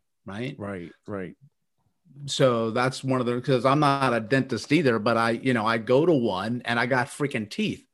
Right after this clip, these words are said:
Speaker 1: So I, I have an experience of dealing with teeth. Uh,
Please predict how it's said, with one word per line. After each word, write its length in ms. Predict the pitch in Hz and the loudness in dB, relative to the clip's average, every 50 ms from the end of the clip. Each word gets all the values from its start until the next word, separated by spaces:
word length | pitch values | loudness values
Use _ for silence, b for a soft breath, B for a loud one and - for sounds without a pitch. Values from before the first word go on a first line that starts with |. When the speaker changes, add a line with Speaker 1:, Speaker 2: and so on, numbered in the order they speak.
| _ _ | _ _
Speaker 1:
So 460 | - - - 160 139 123 120 110 - B B B B B B B | -14 -4 0 2 2 2 2 0 -4 B B B B B B B
I, 300 | B 120 120 123 123 123 - - | B -2 -2 -2 -2 -4 -6 -4
I 120 | - 117 120 | -4 -2 0
have 240 | 143 151 147 135 127 | 0 0 0 0 0
an 60 | 120 | -2
experience 760 | 120 117 - - - 127 151 165 151 139 127 123 - - 131 | -4 -6 -8 -8 -6 -4 -4 -2 -2 -2 -2 -2 -2 -2 -2
of 320 | 123 120 110 113 110 104 | 0 0 -2 -6 -8 -2
dealing 420 | 135 147 151 151 139 135 123 120 | 2 2 4 4 4 2 0 0
with 260 | 110 107 107 - _ - | -2 -4 -6 -8 _ -8
teeth. 460 | - - 247 208 113 117 147 - - - _ B B B B B B B B - | -2 2 2 2 2 0 -4 -8 -16 -20 _ B B B B B B B B -4
Uh, 360 | - 156 147 147 139 147 143 | 0 2 4 4 4 4 2